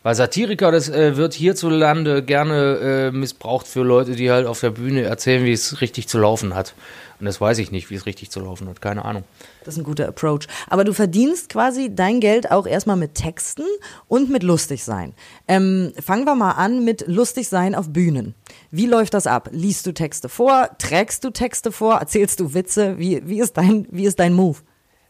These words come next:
Speaker 1: Ich lese im aktuellen Programm einen einzigen Text vor. Es waren mal mehr. Aber, äh, im Laufe der Zeit, ähm, entwickelt man auf der Bühne immer mehr Sachen, die lustig sind, die dann nur im Kopf vorhanden sind, die ich auch nicht geschrieben habe. Die sind in meinem Kopf drin,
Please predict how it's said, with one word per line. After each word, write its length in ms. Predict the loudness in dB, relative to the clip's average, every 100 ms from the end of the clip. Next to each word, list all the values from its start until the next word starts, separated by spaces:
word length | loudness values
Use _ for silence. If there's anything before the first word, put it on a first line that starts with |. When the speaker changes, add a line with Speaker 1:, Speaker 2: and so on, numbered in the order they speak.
| _ _ _ -14
Speaker 1:
Ich 460 | -12 -12 -16 -14 -8
lese 600 | -6 -2 -2 0 -2 -2
im 200 | -4 -8
aktuellen 340 | -8 -8 -8
Programm 300 | -8 -10 -10 -4
einen 260 | -4 -2
einzigen 380 | -4 -6 -6 -10
Text 260 | -8 -10 -8
vor. 160 | -10
Es 140 | -2 2
waren 180 | 4
mal 120 | 4 4
mehr. 420 | 4 4 2 -4 _ _ _ _ _ -10
Aber, 460 | -2 0 2 2
äh, 240 | 0 -2 -2
im 120 | -2
Laufe 260 | -2 0
der 120 | -2 -2
Zeit, 500 | 2 2 2 -4 -16 _ _ _ 2
ähm, 840 | 4 4 2 0 -2 -2 -4 -8
entwickelt 640 | -10 -8 -6 -2 0 0 0
man 200 | -2 0
auf 180 | -2 0
der 140 | -2
Bühne 260 | -2 -4 -2
immer 220 | 0 0
mehr 180 | 0 0
Sachen, 280 | 0 0
die 60 | -2
lustig 360 | -2 -4 -6 -4
sind, 180 | -4
die 80 | 0
dann 160 | 0 4
nur 180 | 2 2
im 140 | 0
Kopf 260 | 2 0 0
vorhanden 400 | 2 4 4 0
sind, 200 | -2 -2
die 60 |
ich 100 | -2
auch 80 | 0
nicht 160 | -2 -2
geschrieben 440 | -4 -2 0 0
habe. 160 | -2 -2
Die 40 |
sind 160 | -4 -2
in 60 |
meinem 200 | 0 -2
Kopf 280 | 0 -4 -4
drin, 260 | -2 -2